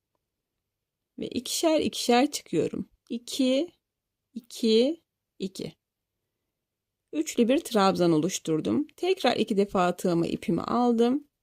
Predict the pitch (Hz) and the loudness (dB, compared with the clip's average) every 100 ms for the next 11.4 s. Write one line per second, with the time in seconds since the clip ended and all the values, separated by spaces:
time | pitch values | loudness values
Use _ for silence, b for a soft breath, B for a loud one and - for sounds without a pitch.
0 | _ _ _ _ _ _ _ _ _ _ | _ _ _ _ _ _ _ _ _ _
1 | _ _ _ - - 262 254 220 180 170 | _ _ _ -10 0 4 6 6 6 4
2 | 165 175 180 160 190 226 320 - _ _ | 2 2 4 4 2 0 -2 -6 _ _
3 | _ _ _ _ _ _ _ _ _ _ | _ _ _ _ _ _ _ _ _ _
4 | - 247 247 - 262 269 349 - _ _ | -10 -10 -6 0 2 4 2 -4 _ _
5 | _ - 202 - 214 220 254 330 _ _ | _ -18 -16 -2 4 6 4 0 _ _
6 | _ _ - 160 - - - _ _ _ | _ _ -10 -10 -8 -12 -14 _ _ _
7 | _ _ _ _ _ _ _ _ _ _ | _ _ _ _ _ _ _ _ _ _
8 | 240 254 254 254 262 269 277 262 - - | -8 0 0 2 2 2 2 2 2 0
9 | 262 262 262 254 277 311 311 294 - 185 | 0 2 2 2 2 2 0 0 0 0
10 | - 226 240 214 185 170 165 160 208 208 | 0 2 4 4 4 2 2 2 4 4
11 | 170 196 277 | 2 -2 -2